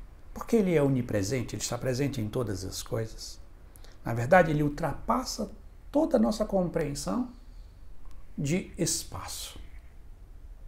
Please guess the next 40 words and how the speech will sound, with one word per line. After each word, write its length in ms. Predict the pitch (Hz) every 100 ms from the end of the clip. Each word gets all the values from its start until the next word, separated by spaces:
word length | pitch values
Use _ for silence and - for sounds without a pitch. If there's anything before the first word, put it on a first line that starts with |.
| - - - -
Então, 220 | 190 262
o 20 |
que 160 | 262 311
é 60 |
que 200 | 294 -
Jesus 380 | 214 208 190 196
diz, 340 | 165 226 214 -
"Pai 240 | - 180
nosso 300 | 165 208 208
que 80 | -
estás 340 | 180 165 156
nos 220 | 147 143
céus"? 480 | - 107 98 - - - - - -
Ele 100 | 147
está 240 | 160 160
falando 400 | 156 143 143 160
que 160 | 160 147
Deus, 320 | 127 147 143
ele 240 | 135 127 123
é 220 | 131 - - - -
transcendente. 920 | - 160 170 165 - 139 101 101 113
Está 180 | - 160
nos 200 | 151 143
céus, 280 | 185 175 143
é, 120 | - - -
está 340 | - - 190 160
fora 500 | - 220 233 233 220
da 140 | 196
nossa 340 | 180 196 196
compreensão. 960 | 202 202 190 185 190 180 170 - 180 165 - - -
Nós 260 | 190 233
só 140 | 226 214
podemos 400 | 214 196 214 220
chegar 320 | 220 208 214
a 100 | 214
ele 200 | 233 247
por 160 | 240 214
meio 200 | 214 214
da 120 | 196
fé. 440 | - - - 98